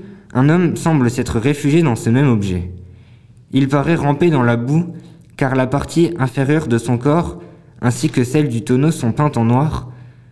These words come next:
tandis que les parties supérieures sont recouvertes de feuilles d'aluminium, élément chimique que l'on retrouve dans la nature.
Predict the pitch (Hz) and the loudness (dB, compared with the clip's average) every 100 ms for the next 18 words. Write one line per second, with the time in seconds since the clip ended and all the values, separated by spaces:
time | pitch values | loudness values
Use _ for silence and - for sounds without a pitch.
0 | - - 143 165 160 120 120 - - 170 | -12 -2 0 0 2 0 0 -2 -4 -6
1 | 165 156 123 117 147 - - 113 135 120 | -4 -2 -2 0 -2 -4 -6 -2 -2 0
2 | 120 147 - 120 113 113 147 123 113 139 | 0 0 -2 -2 -2 0 0 2 2 2
3 | 123 110 120 143 113 - - - - - | 2 2 2 2 0 -6 -14 -18 -20 -20
4 | _ _ - 139 139 131 - 139 151 - | _ _ 0 0 2 0 0 0 0 0
5 | - 117 113 120 123 160 120 123 139 110 | 0 2 2 0 2 2 4 2 2 2
6 | 98 90 82 - | -2 -6 -8 -10